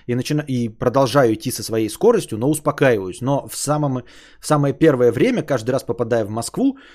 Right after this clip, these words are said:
э, я испытываю стресс от того, что все куда-то бегут по каким-то делам, а я иду медленно. Я куда-то не успеваю, понимаете, в какую-то советскую очередь, где раздают успех. Ну, потому что все же куда-то бегут, они живут в Москве,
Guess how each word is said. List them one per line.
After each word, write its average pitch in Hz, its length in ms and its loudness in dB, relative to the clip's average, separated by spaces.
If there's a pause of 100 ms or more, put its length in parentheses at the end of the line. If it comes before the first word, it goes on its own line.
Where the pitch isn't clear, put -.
(420)
э, 127 400 0
я 147 200 2
испытываю 165 380 -4
стресс 202 300 -2
от 151 100 -10
того, 175 180 -2
что 175 140 -8
все - 240 -4
куда-то 156 380 -2
бегут 139 560 0 (400)
по 151 80 0
каким-то 185 380 0
делам, 170 480 2 (400)
а 135 100 -10
я 214 260 -2
иду 240 160 -2
медленно. 143 600 -4 (420)
Я 175 180 -2
куда-то 226 380 -2
не 240 100 -4
успеваю, 262 560 0
понимаете, 196 480 -6
в 147 60 -16
какую-то 185 340 -10
советскую 208 520 -4
очередь, 214 440 0
где 127 200 0
раздают 185 480 -4
успех. - 560 -4 (720)
Ну, 151 80 0
потому 160 280 2
что 165 140 -4
все 196 200 -2
же 156 100 0
куда-то 151 280 0
бегут, 147 340 -2
они 135 140 0
живут 151 300 2
в 120 40 -2
Москве, 165 520 -2